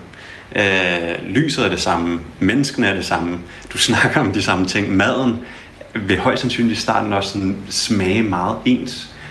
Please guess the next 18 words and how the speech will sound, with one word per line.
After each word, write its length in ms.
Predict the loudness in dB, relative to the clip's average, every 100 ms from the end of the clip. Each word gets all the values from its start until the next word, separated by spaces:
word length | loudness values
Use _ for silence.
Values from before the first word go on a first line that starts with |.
| -16 -4
Øh, 300 | 2 2 4
derudover 480 | 2 4 4 2 0
så, 400 | 0 2 4 4
øh, 360 | 4 2 0 0
når 120 | 2
man 180 | 4 4
er 120 | 2
i 140 | 0
et 220 | -2 -2 -2
reduceret 360 | -2 0 0
tyngdekraftmiljø, 1080 | 2 0 0 0 -2 -2 -4 -2 0 2 0 -2 -10 -14 -10
så, 480 | -2 2 4 4 4
øh, 640 | 2 2 -2 -2 -4 -6 -4
hvad 120 | -4
s-, 180 | -2 0
så 280 | 2 2 2
lukker 340 | 0 2 4
ens, 540 | 2 0 -2 -6 -8